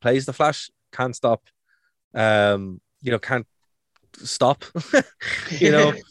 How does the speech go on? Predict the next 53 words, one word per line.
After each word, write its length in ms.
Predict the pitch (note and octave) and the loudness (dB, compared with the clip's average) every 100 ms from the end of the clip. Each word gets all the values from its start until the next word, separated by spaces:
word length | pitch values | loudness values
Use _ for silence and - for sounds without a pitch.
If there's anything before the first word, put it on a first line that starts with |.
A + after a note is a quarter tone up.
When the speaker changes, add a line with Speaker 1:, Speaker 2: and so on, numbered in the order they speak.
| _ | _
Speaker 2:
Well, 100 | C#3 | 0
that's 160 | D3+ E3 | 2 2
Speaker 1:
He 60 | F3+ | 2
Speaker 2:
a 20 | |
Speaker 1:
keep- 40 | C3+ | 2
Speaker 2:
very 140 | B2+ | 0
Flash 520 | B2 C3 A#2 A2+ - | -2 -2 -2 -2 -6
thing, 200 | - A2 | -4 -4
I 80 | G2 | -2
suppose. 500 | G#2+ - A2+ A2 B2 - | -4 -2 0 0 -2 -4
Speaker 1:
Yeah, 260 | E3+ G#3+ | 2 4
well, 140 | G3 G3+ | 4 2
no, 100 | G#3+ | 0
he 40 | F#3+ | 0
keeps 200 | A#3+ - | -2 -4
getting 180 | G3 | -2
involved 400 | F3 D#3+ E3+ D3+ | -2 0 0 0
with, 160 | C3+ C#3 | -2 0
uh, 320 | C3+ B2 A2 - | 2 2 0 -4
with 120 | C3 | -8
controversy. 760 | - E3 F#3+ F3+ C#3 C3 A#2 G2 _ _ | -2 -2 0 2 2 0 -8 -12 _ _
Speaker 2:
Oh, 220 | - C#3+ | 2 4
I 80 | C3+ | 4
see. 380 | B2+ B2+ F2+ - | 2 -4 -8 -12
Speaker 1:
So 380 | - - D#3+ D3+ | -12 0 4 4
it's 100 | C#3 | 2
just 180 | D#3+ - | -4 -2
like, 220 | D3 C3+ | 0 0
okay, 360 | D#3 D#3+ D#3 E3 | -4 -10 -8 -4
you 100 | D#3+ | -4
know, 260 | D#3+ D#3+ - _ | -4 -6 -8 _
maybe 220 | D3+ E3+ | -2 0
don't 220 | F3+ F3+ E3 | 2 0 0
derail 320 | D3+ E3+ F3 | 2 2 2
the 80 | D#3+ | 2
movie 340 | F3+ F3+ F#3 | 2 2 -2
before 300 | E3 D#3+ F#3 | -6 -2 -2
it 80 | F3+ | 0
comes 200 | F#3 E3+ | -4 -2
out, 160 | G#3 G3 | -2 -2
'cause 100 | F3 | -4
I'm 100 | F#3 | -2
really 180 | G#3 A3 | 0 -2
excited 320 | G3+ B3 A#3 | -2 2 4
about 160 | A#3 G#3+ | 4 2
seeing 160 | A#3 | -2
the 80 | A3+ | -2
movie. 320 | A#3+ B3 A3+ A3+ - _ - D#3 - | 0 0 -2 -10 -20 _ -20 -20 -4
Um, 440 | D#3 D3+ D3+ C#3+ C3 _ - | 0 2 2 0 -8 _ -4
and 160 | D#3+ E3 | -2 0
I 20 | |
mean, 140 | F3 | 2
like, 280 | D3+ B2+ - | 0 0 -8